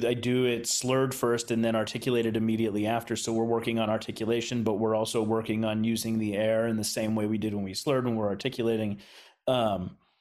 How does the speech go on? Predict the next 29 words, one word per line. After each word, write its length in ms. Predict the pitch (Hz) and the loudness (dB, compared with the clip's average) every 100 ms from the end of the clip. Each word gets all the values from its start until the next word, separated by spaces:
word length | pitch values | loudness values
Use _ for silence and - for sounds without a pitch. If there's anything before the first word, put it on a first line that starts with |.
| _ _ _ | _ _ _
so 400 | - - - 135 | -6 -2 2 4
we're 160 | 127 | 2
doing 460 | 127 143 147 120 120 | 2 2 2 2 2
one 240 | 123 113 | 2 2
exercise, 640 | 113 - 127 - 107 104 101 | 0 0 -2 0 0 0 -2
but 160 | 113 | -4
knocking 460 | 104 113 110 120 110 | 0 0 0 0 0
out 200 | 110 107 | 0 0
a 60 | 113 | -4
couple 400 | - 120 113 110 | -2 -2 0 -2
different 840 | 107 110 - _ - 110 104 90 - _ _ _ _ _ _ 104 | -2 -4 -4 _ -8 -4 -4 -6 -12 _ _ _ _ _ _ -12
fundamental 680 | - 117 113 107 104 104 95 | -6 -2 0 -2 -2 -4 -2
needs. 560 | 104 107 87 - - | 0 -2 -4 -8 -4
Or 120 | 123 | 0
on 80 | 123 | 2
the 120 | 127 | 2
articulation 640 | 120 131 120 123 123 - 107 | 0 -2 -2 0 0 0 -2
studies, 480 | 101 110 98 98 110 | -2 -2 -2 -4 0
rather 220 | 120 120 | 0 0
than 160 | 113 107 | 0 -2
just 180 | 110 | -4
diving 380 | 110 110 110 110 | 0 0 0 0
into 480 | 110 107 - 113 110 | 0 -2 0 0 2
a, 360 | 107 107 104 104 - _ _ _ _ _ - | 2 0 -2 -4 -12 _ _ _ _ _ 0
um, 320 | 113 104 101 | 2 2 0
kind 220 | - 117 | 0 0
of 100 | 107 | 2
diatonic 680 | 110 110 104 - 107 104 98 _ _ _ _ - _ | 2 2 0 0 0 0 -4 _ _ _ _ -20 _
drill, 440 | 120 143 131 110 | 0 4 4 2